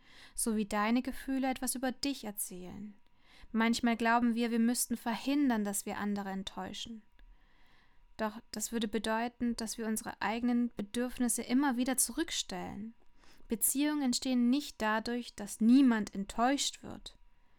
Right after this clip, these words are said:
Beziehungen entstehen dort, wo zwei Menschen mit ihren Gefühlen nebeneinander bestehen dürfen. Vielleicht magst du dir nun vorstellen,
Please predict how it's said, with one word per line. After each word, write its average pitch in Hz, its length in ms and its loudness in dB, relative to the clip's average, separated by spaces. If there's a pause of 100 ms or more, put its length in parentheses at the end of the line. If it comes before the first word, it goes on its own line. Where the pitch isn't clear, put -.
(340)
Beziehungen 247 520 0
entstehen 240 500 2
dort, 226 400 -2 (220)
wo 233 180 0
zwei 240 420 2
Menschen 240 460 2
mit 220 140 -4
ihren 214 200 -2
Gefühlen 247 480 0
nebeneinander 233 800 2
bestehen 214 580 -2
dürfen. 208 600 -12 (720)
Vielleicht 226 420 2
magst 233 340 0
du 240 40 -2
dir 226 200 -2
nun 220 180 0
vorstellen, 247 800 0